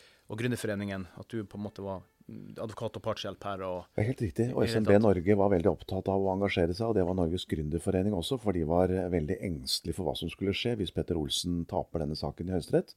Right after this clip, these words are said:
Speaker 1: Mm.
Speaker 2: Så er man jo veldig engstelig for at det kan være veldig skadelig for alle landets gründere.
Speaker 1: Mm.
Speaker 2: Selv om Petter Olsen er i en spesielt sterk økonomisk posisjon, eh, og da utypisk for norske gründere, så er han likevel også en gründer som har bygget opp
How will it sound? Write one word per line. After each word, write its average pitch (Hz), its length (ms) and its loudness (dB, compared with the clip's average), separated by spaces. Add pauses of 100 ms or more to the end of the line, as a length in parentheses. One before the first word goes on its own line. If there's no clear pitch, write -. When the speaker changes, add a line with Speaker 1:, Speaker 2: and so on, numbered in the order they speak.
Speaker 1:
Mm. 104 300 -8
Speaker 2:
Så 98 120 2
er 73 40 2
man 78 160 0
jo 92 60 0
veldig 87 280 0
engstelig 78 520 -4
for 76 200 -2
at - 80 -8
det 78 120 -4
kan 73 100 -6
være 78 180 -2
veldig 82 120 -4
skadelig 69 640 -4
for 78 340 -4
alle 80 420 -2 (380)
landets 73 400 0
gründere. 90 480 2 (220)
Speaker 1:
Mm. 143 180 -2
Speaker 2:
Selv 95 120 6
om 98 60 2
Petter 92 220 2
Olsen 73 400 -2
er 82 140 4
i - 20 2
en 85 80 2
spesielt 85 480 -2
sterk - 320 -2
økonomisk 80 560 -4
posisjon, 98 540 -2 (420)
eh, 90 160 2
og 95 220 2
da 90 180 6
utypisk - 680 -4
for 110 100 0
norske 98 320 -2
gründere, 101 380 4 (260)
så - 160 0
er 80 160 2
han 113 100 2
likevel 92 300 0
også 87 220 -2
en 104 100 -2
gründer 78 260 -4
som 92 140 -6
har 98 80 -6
bygget 101 360 -8
opp 76 120 -6